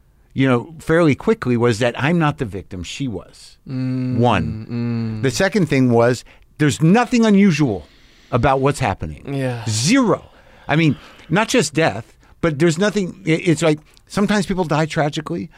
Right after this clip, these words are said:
Speaker 1: Some, it, it's gonna happen. There's nothing unusual about the experience I'm experiencing.
Speaker 2: Totally.
Speaker 1: I'm not alone in it.
Speaker 2: No.
Speaker 1: In any way.
Speaker 2: A hundred percent.
Speaker 1: And then the other thing was, may her memory be a blessing.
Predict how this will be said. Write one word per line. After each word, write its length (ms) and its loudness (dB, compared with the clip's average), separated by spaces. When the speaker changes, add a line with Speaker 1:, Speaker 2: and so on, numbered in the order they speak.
Speaker 1:
Some, 240 0
it, 260 0
it's 420 -4
gonna 200 2
happen. 320 -2
There's 200 2
nothing 340 2
unusual 380 2
about 220 0
the 80 2
experience 520 0
I'm 200 0
experiencing. 640 -4
Speaker 2:
Totally. 400 -6
Speaker 1:
I'm 120 4
not 160 4
alone 360 2
in 100 -2
it. 100 -6
Speaker 2:
No. 320 -8
Speaker 1:
In 140 0
any 180 2
way. 300 2
Speaker 2:
A 60 -6
hundred 260 -4
percent. 320 -8
Speaker 1:
And 120 2
then 100 2
the 100 4
other 160 2
thing 200 0
was, 180 2
may 160 2
her 120 2
memory 380 2
be 160 0
a 60 2
blessing. 500 -8